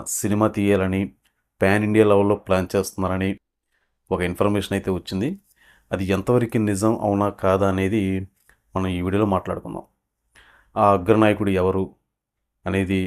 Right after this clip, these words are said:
almost మీ అందరికీ తెలిసే ఉంటుంది. అయినా సరే, ఈ వీడియోలో మనం ఒకసారి డిస్కషన్ చేద్దాం. ఫస్ట్, ముందుగా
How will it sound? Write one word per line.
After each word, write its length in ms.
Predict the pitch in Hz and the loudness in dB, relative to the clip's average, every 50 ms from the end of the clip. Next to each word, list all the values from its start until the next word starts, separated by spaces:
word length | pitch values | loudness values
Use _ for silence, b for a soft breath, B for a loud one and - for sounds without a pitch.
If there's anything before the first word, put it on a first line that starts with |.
| - - 92 | -2 -2 -2
almost 320 | 90 92 104 104 - - 98 | -2 0 -2 -4 -4 -4 -6
మీ 60 | 92 90 | -6 -4
అందరికీ 240 | 87 95 101 95 - 98 | -2 -2 -4 -4 -2 -4
తెలిసే 240 | 90 90 90 - 107 | -6 -4 -4 -4 -2
ఉంటుంది. 360 | 101 92 87 90 90 95 190 202 - _ _ _ b b b b b b b b b b b b b | -2 -2 -4 -4 -4 -4 -4 -6 -6 _ _ _ b b b b b b b b b b b b b
అయినా 180 | 98 98 107 | -2 0 0
సరే, 240 | 101 - 104 101 143 185 175 - | 0 0 -2 -2 -2 -2 -4 -4
ఈ 100 | 98 98 95 92 | -2 -2 0 0
వీడియోలో 220 | 92 92 101 104 104 | 2 2 2 2 2
మనం 100 | 95 92 | 0 0
ఒకసారి 220 | 90 - - 92 82 | 0 -2 -2 -4 -4
డిస్కషన్ 380 | 90 - - 95 - - 95 - | -6 -8 -6 -6 -6 -6 -6 -6
చేద్దాం. 220 | 87 82 78 - 170 180 - - - _ _ - | -6 -6 -6 -6 -8 -8 -12 -16 -20 _ _ -8
ఫస్ట్, 300 | - 95 90 - - - 110 | -6 -4 -4 -4 -6 -6 -4
ముందుగా 420 | 98 92 92 92 95 95 98 92 | -4 -2 -2 -2 -2 -2 -2 -2